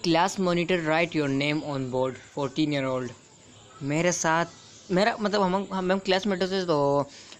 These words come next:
हमारे क्लास मॉनिटर वो लिखता था ना नाम, तो पहली बात तो मेरा लिखता ही नहीं था, मुझसे डरता था वो। मॉनिटर था वो, मुझसे डरता था, वो मेरा नाम लिखता था, मैं बातें भी करता तो मेरा नाम लिखता नहीं था,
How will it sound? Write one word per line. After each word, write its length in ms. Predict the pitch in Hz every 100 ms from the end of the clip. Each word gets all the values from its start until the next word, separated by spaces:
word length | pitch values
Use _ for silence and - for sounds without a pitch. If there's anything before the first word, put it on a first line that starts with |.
| -
हमारे 220 | 143 160
क्लास 240 | 165 156 160
मॉनिटर 260 | 156 165
वो 160 | 160 165
लिखता 260 | 165 170 196
था 40 | 196
ना 100 | 190
नाम, 260 | 151 135 135 - - - -
तो 100 | 143 139 143 139 - 175
पहली 180 | 185
बात 180 | 175 170
तो 60 | 175
मेरा 180 | 160 160
लिखता 240 | 143 156
ही 60 | 147
नहीं 140 | 123
था, 200 | 123 117 - - - - - - - -
मुझसे 380 | 143 175 170 139
डरता 280 | 139 127 -
था 120 | 131
वो। 180 | 120 117 - - - - - - - 147
मॉनिटर 300 | 147 165 185
था 40 | 185
वो, 100 | 165
मुझसे 220 | 156 160
डरता 300 | 131 127 143
था, 100 | 139
वो 200 | 139 147
मेरा 180 | 151 151
नाम 220 | 147 147
लिखता 180 | 131 160
था, 40 |
मैं 120 | 165
बातें 260 | 147 151 175
भी 80 | 175
करता 280 | 165 165 165
तो 140 | 156
मेरा 160 | 139 143
नाम 220 | 143 139
लिखता 180 | 131 135
नहीं 120 | 131
था, 160 | 131